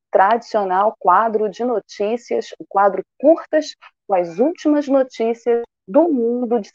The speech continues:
cinema, do mundo do cinema, do mundo da sétima arte até vocês. E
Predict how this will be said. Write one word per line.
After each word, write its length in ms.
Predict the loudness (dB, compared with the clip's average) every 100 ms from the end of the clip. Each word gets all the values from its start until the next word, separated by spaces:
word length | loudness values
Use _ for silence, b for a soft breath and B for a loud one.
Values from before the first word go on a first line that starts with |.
| -6
cinema, 540 | -4 -2 -2 -2 -2
do 120 | -4 -4
mundo 360 | -2 -2 -2
do 120 | -6
cinema, 360 | -4 -4 -2 -4
do 120 | -4
mundo 280 | -4 -2 0
da 180 | -2 -2
sétima 500 | 2 2 2 -2 -2
arte 300 | -2 -2 -2
até 180 | 2 2
vocês. 540 | 0 -4 -12 -12 -20 _ b b _ _ 2
E 240 | 6 6